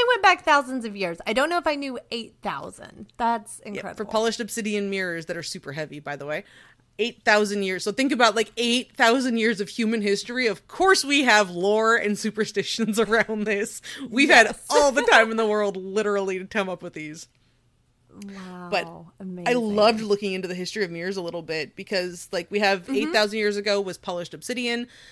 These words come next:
Speaker 2: Two thousand years ago in China and in, uh, twenty-nine hundred B C. Oh, wait, no, sorry. Eight thousand B C, not eight thousand years ago.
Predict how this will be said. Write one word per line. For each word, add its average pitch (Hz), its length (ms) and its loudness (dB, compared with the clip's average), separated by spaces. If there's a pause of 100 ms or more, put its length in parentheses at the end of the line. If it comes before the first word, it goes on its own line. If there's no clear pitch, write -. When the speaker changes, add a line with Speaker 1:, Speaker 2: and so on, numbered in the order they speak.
(440)
Speaker 2:
Two 320 140 0
thousand 277 320 2
years 220 200 0
ago 220 400 0
in 190 260 -6
China 208 600 0 (240)
and 190 240 -4
in, 196 460 -4
uh, 175 200 -4
twenty-nine 208 420 -2
hundred 208 320 -4
B 180 180 -14
C. 180 440 -12
Oh, 180 60 -10
wait, 180 100 -12
no, 147 100 -12
sorry. 151 280 -10 (340)
Eight 277 180 -2
thousand 262 280 4
B 233 120 -6
C, 226 220 -6
not 202 140 -2
eight 190 140 -6
thousand 160 260 -4
years 151 160 -10
ago. 165 260 -8